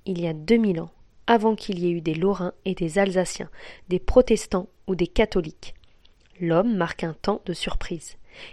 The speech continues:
Il se reprend en disant : « Je suis athée.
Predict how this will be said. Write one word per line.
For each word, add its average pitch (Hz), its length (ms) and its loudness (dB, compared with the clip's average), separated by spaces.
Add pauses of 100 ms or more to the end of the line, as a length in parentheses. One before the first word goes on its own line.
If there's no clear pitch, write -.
Il 208 100 0
se - 160 4
reprend 277 360 6
en 262 40 6
disant : « 180 380 -2 (500)
Je - 120 -4
suis 208 180 4
athée. 226 340 4